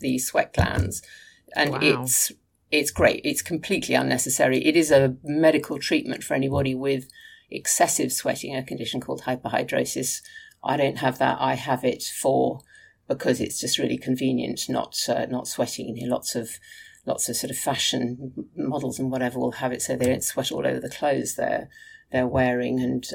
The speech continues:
Speaker 1: um, anyway, so that's what toxin does. And then fillers, which are, you know, they're the second most popular thing. I like a bit of filler to prop up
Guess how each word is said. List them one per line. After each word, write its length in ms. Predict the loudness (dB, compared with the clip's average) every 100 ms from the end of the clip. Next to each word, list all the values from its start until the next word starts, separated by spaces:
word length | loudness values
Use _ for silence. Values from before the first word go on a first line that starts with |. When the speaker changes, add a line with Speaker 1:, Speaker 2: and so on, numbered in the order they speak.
| -2
Speaker 1:
um, 440 | 0 0 -2 -4
anyway, 320 | 0 0 0 -2 -4 -4 -6
so 240 | 4 8
that's 320 | 8 8 8
what 180 | 4 6
toxin 400 | 4 2 4 4
does. 220 | 6 6
And 180 | 6 8
then 200 | 8 6
fillers, 720 | 4 2 4 6 4 0 -2 -4 -16 -20 -8
which 460 | 2 2 2 2
are, 420 | 4 8 8 8 4
you 220 | 0 -8
know, 60 | -8
they're 180 | -8
the 100 | -6
second 440 | -4 -4 -4 -6 -2
most 240 | -2 -2
popular 360 | -2 -2 0 -4
thing. 360 | 0 0 0 0
I 200 | 2 2 2
like 320 | 4 2 0
a 60 |
bit 180 | -4 -4
of 80 | 0
filler 320 | 2 6 4
to 800 | 2 -2 2 2 2 -2 -2 -4 -10 -20 -20 -20 _ -12
prop 460 | -4 4 4 4 4
up 320 | 4 4